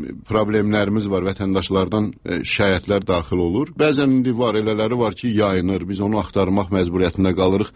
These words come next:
Tapa bilmirik. Ölkədən çıxır gedir, digər ölkələrə gedir. Onun tapılması, icraya cəlb edilməsi bu böyük bir prosedurdur. Artıq bu beynəlxalq müqavilələr işə düşür, sair,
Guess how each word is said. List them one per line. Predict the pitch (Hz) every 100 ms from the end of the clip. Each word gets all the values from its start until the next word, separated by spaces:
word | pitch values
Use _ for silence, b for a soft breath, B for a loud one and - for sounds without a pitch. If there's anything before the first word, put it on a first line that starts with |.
| -
Tapa | 107 - 110
bilmirik. | 107 101 95 90 82 -
Ölkədən | 95 95 104 101 110
çıxır | - - 101
gedir, | 104 92 107 110 -
digər | 107 104 98
ölkələrə | 101 90 101 98 101
gedir. | 98 92 101 107
Onun | - 101 110
tapılması, | - 92 104 95 92 - 101 95 -
icraya | 98 107 107 117 113
cəlb | 110 110 104
edilməsi | 98 95 98 95 127
bu | 113
böyük | 113 120 123 -
bir | 120 - _
prosedurdur. | - 98 107 95 107 87 78 71
Artıq | 80 85 104 95
bu | 95 85
beynəlxalq | 101 95 87 107 98
müqavilələr | 92 92 90 90 104 104
işə | - 98
düşür, | - 107 101
sair, | - 107 120 135